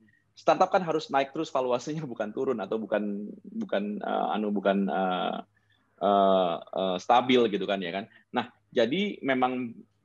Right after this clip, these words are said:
tidak banyak dari startup kita yang fundraising di tahun ini gitu. Jadi jumlahnya menurun bukan karena uang yang,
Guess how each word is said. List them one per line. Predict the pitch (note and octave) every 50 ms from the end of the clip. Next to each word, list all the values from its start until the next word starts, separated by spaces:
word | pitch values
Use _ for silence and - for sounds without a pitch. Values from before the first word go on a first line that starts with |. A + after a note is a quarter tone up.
| _ -
tidak | B2+ B2+ C3+ - C3
banyak | B2+ A#2 A2+ B2+ E3 F#3+ - -
dari | C3+ A#2+ A#2 A#2+ A#2+
startup | - - - A#2 A#2 - A#2+ A2+ -
kita | - A#2 - D3+ E3
yang | D#3+ C#3 A#2+
fundraising | A#2 - A#2 A2+ G#2+ A2+ A2+ A2 - B2 G#2+ G#2 G#2 A2 -
di | A2+ G#2
tahun | G2+ G#2+ G#2+ G#2+ G#2+ G#2+
ini | - G#2+ G#2 G#2+ G#2 - _ _ _
gitu. | - G#2 F2+ F2+ F#2 _ _ _ - -
Jadi | F2+ F#2 A2 A#2 A#2
jumlahnya | A2+ G2+ G2 G2+ A#2 A#2
menurun | A2+ G#2 F#2+ F2+ A2+ C3+ C#3 A#2+
bukan | F#2+ - F#2 F2 F2
karena | - F2 F2+ F#2 - -
uang | - - F#2+ F2+ F2+ F2 - _ _ - - - - _ _ -
yang, | - F#2 F2+ F#2 F2+ F2+ F2+ F#2+